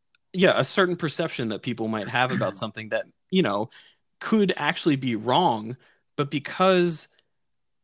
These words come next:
Speaker 1: all they're hearing is stuff that they wanna hear,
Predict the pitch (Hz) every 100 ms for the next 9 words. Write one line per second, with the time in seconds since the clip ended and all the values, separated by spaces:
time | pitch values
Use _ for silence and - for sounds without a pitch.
0 | _ - 147 175 165 151 135 160 151 143
1 | 120 110 - 131 120 120 107 110 104 117
2 | 131 - 117 117 165